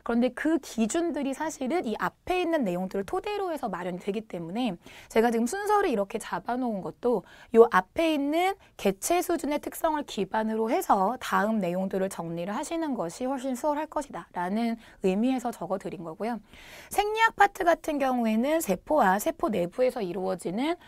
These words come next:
분자적인 수준의 이해가 되어 있어야지만 훨씬 더 수월하게 진행이 되는 부분들입니다.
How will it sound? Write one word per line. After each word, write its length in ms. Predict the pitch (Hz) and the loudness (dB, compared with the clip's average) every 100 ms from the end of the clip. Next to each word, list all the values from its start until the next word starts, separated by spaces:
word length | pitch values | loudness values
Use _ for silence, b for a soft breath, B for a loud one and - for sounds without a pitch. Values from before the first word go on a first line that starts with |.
| B B | B B
분자적인 580 | 208 196 269 277 262 247 | -2 0 2 0 -2 -6
수준의 360 | 233 208 196 190 | -8 -8 -8 -6
이해가 340 | 190 233 220 214 | -6 -4 -4 -8
되어 300 | - 196 233 | -2 0 0
있어야지만 760 | 247 - 190 170 180 226 320 - B B | -2 -4 -4 -4 -2 0 0 -2 B B
훨씬 300 | 339 330 370 | 0 2 -2
더 160 | 247 180 | -2 -2
수월하게 500 | - 349 339 302 269 | -2 -2 -2 -4 -8
진행이 400 | - - 170 170 | -10 -10 -8 -8
되는 280 | - 190 247 | -6 -4 -2
부분들입니다. 720 | 208 170 180 190 170 170 185 | -4 -8 -8 -8 -10 -14 -18